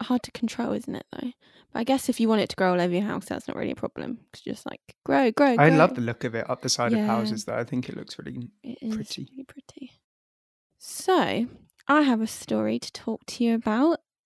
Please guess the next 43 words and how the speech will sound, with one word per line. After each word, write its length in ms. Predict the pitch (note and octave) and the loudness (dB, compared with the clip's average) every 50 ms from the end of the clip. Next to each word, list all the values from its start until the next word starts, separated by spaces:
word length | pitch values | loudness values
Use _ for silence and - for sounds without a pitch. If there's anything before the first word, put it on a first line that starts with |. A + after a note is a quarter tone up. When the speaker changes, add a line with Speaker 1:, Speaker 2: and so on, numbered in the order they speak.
| _ - - | _ -2 0
Speaker 1:
and 420 | B3 A#3+ A#3+ A#3+ A#3+ A#3+ A#3+ - - | 2 4 4 4 4 4 2 2 2
it's 260 | - B3+ - - - | 0 0 0 2 -4
about 300 | C4 - A#3+ A#3+ A#3+ - _ _ _ - - | 2 2 4 4 4 0 _ _ _ 0 2
urban 500 | C4+ C4 B3+ B3+ B3 - B3 A#3+ A#3+ A#3 | 4 6 6 4 4 2 2 2 2 2
gardening. 600 | - A3 G#3+ G#3+ A3 - - G3+ A3 B3+ C#4+ D4+ | 4 4 4 4 2 0 -2 -2 2 4 4 4
And 100 | - C4 | 4 4
I 60 | D4+ | 2
feel 300 | D4 G4+ G4+ G4+ G4 G4 | 4 4 4 6 4 4
like 220 | F#4 E4+ D#4 - | 2 2 -2 0
this 200 | - C4 C4+ - | 0 -2 -2 -2
ties 360 | C4+ - - A#3 A#3 A#3+ - A#3+ | -6 -4 -2 0 0 2 2 2
in 100 | A#3 A3+ | 0 2
a 60 | A3 | 4
bit 200 | A#3 A3+ - - - - - - - - - - _ _ - | 4 2 2 2 -4 -20 -20 -20 -20 -20 -20 -20 _ _ -8
to 100 | - B3 | -4 0
what 200 | B3+ B3 - - | 0 2 2 2
you've, 280 | A3 A3 A3+ - - _ - | 0 -2 -2 -4 -12 _ -4
we've 120 | A3+ G#3+ | -4 -2
just 200 | - A3+ G#3+ - | 0 -4 -4 -2
been 140 | - A3 G#3 | 0 -2 0
talking 380 | - A#3 A3+ A3 - - G3+ G3 | 2 2 2 2 0 0 0 2
about, 240 | F#3 F#3 F#3 - | 2 2 0 0
'cause 120 | - A3+ G3+ | -2 -2 -2
it 120 | G3+ - | -2 2
does 240 | - G#3+ G#3 - - | 2 0 0 2 2
mention 420 | G#3+ G3+ G3+ - - - - G3+ | 0 0 0 0 -4 -4 -2 -2
how 400 | G#3 - - F#3+ F#3+ F3+ F#3 G3 - - - - - - - - - _ _ _ _ _ _ _ - - | -2 -2 -2 -2 0 2 0 0 -2 -6 -20 -20 -20 -20 -20 -20 -20 _ _ _ _ _ _ _ -2 2
in 300 | G#3+ G#3 G3+ G3+ F#3+ - | 2 4 4 2 0 0
urban 340 | - G#3+ G3+ G3 - G#3 G#3 | 2 2 2 2 0 0 -2
spaces 680 | - - - G#3 G#3 G#3 G#3 - - G3 G3 F#3+ - - | -2 -2 -2 0 0 0 -2 -4 -2 -2 -2 -2 0 0
we 80 | G3+ | 0
should 200 | G3+ - - G3+ _ _ | 0 0 -4 -6 _ _
be 300 | - F#3+ F#3 F#3+ F#3+ F#3+ | -2 0 0 2 0 -2
sort 200 | F3+ - - - | -2 -4 -6 -8
of 80 | G#3+ - | -6 0
growing 560 | - A#3+ A3+ A3 G#3+ G#3+ G#3+ G#3 G#3 G#3 - - | 2 2 4 4 4 2 2 0 0 -2 -4 -4
as 140 | G3+ G3+ - | -6 0 0
much 180 | G#3+ - A3 | 0 0 0
as 260 | G#3+ G3 G3+ - - - | -2 -2 -2 -6 -2 -4
we 80 | G#3 G3+ | -4 -2
can, 240 | - A3 F#3+ F#3+ | 0 -2 0 0
and 120 | G3 G3 G3 | 0 0 0
that 160 | G3 - | 0 0